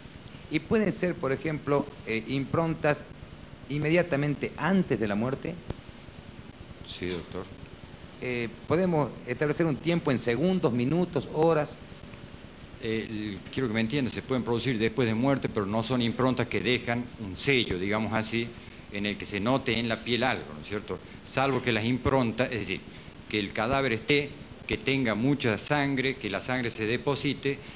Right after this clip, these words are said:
Speaker 2: y que en esos lugares donde se está afirmado algo, este, no le dé lugar por el declive, las improntas se hacen en otro lado.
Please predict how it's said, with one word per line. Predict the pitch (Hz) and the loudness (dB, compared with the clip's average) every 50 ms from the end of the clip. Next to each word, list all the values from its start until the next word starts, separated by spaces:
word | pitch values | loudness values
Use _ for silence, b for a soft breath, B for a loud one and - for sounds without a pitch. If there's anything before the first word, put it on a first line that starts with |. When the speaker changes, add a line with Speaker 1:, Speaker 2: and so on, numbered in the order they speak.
| B - - | B -8 -8
Speaker 2:
y | 110 - | -6 -2
que | - 110 107 | 0 2 4
en | 110 120 | 4 4
esos | 156 135 - 147 120 | 4 4 4 4 4
lugares | 127 139 139 147 139 123 117 | 6 6 6 6 6 6 4
donde | 104 101 101 98 92 | 2 2 0 -2 -4
se | 87 - 104 95 | -6 -4 -6 -6
está | 82 - - 135 131 | -2 0 0 0 0
afirmado | 110 - 123 110 123 127 127 123 110 113 117 | 0 -2 -2 0 0 2 2 2 4 4 4
algo, | 117 107 104 104 101 107 101 - - B B B B B B B - | 4 4 2 2 0 -2 -4 -6 -6 B B B B B B B -8
este, | - 104 101 101 - - - - 101 95 90 87 85 85 | -4 -2 -2 -2 -2 -4 -6 -4 -2 0 0 0 0 -2
no | 90 104 123 | 0 0 0
le | 131 127 123 | 2 2 2
dé | 123 131 | 2 2
lugar | 120 131 131 127 143 151 160 - - - - - - - - | 2 2 2 4 2 2 2 -2 -6 -12 -16 -16 -16 -10 -4
por | - 101 | -2 0
el | 101 101 92 | 0 0 2
declive, | 110 120 117 120 - 143 143 135 131 123 151 160 - - - - - - | 2 0 0 0 2 2 4 4 4 2 0 -2 -4 -8 -14 -16 -10 -6
las | 110 98 90 | -6 -4 -4
improntas | 101 107 107 - 113 113 107 110 101 - | -4 -6 -4 -2 -2 -2 -2 -2 -2 -2
se | 113 | -2
hacen | 110 82 95 92 | -2 -2 -2 -4
en | 92 90 | -4 -4
otro | 92 90 - 92 92 | -4 -4 -4 -4 -2
lado. | 85 73 | -2 -4